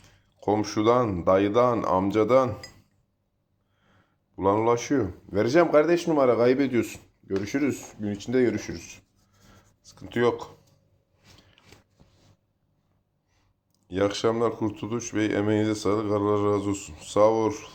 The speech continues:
Arif Şahin. Eyvallah ustam. İşin rast gelsin. Sağ ol Arif'im.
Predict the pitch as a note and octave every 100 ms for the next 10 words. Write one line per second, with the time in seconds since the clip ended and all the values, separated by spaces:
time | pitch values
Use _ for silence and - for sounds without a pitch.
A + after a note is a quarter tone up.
0 | - - _ _ _ _ _ _ _ _
1 | _ _ _ _ _ _ _ _ _ _
2 | _ - C#2+ _ _ _ _ _ _ _
3 | _ _ _ _ _ _ _ _ _ _
4 | _ _ _ _ _ F2 A2 A#2+ - -
5 | - _ - G2 G#2 A2 F2+ - _ _
6 | _ _ _ _ _ _ _ _ _ -
7 | G2+ A#2 A#2+ A#2+ A#2+ A#2+ G#2+ - - A#2
8 | A#2+ A#2+ - F#2+ - A2+ G#2+ A2 - A2+
9 | G#2 F#2+ - A2+ A#2 A#2+ B2+ B2+ B2+ B2+
10 | B2 A#2 A2 _ _ _ _ _ F#2+ F#2+
11 | F2+ F#2